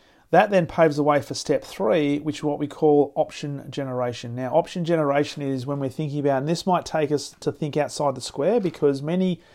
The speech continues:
times when we're thinking about negotiating, we're going in with our own perceived ideas as to what the ideal outcome is. And sometimes we can have a little bit more of a, a fixed mindset, thinking about, well,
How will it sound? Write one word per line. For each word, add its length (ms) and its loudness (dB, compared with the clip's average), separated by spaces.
times 380 0
when 120 -4
we're 100 -4
thinking 360 -6
about 220 0
negotiating, 600 0
we're 120 -4
going 320 0
in 160 -2
with 180 -4
our 100 0
own 180 -2
perceived 580 -4
ideas 440 4
as 200 -2
to 120 4
what 120 8
the 200 -2
ideal 340 4
outcome 460 -2
is. 420 -2
And 800 -2
sometimes 440 2
we 100 -4
can 140 -6
have 180 0
a 40 4
little 180 0
bit 160 -4
more 200 2
of 80 2
a, 220 2
a 80 -2
fixed 400 -4
mindset, 500 -6
thinking 320 -6
about, 300 2
well, 320 4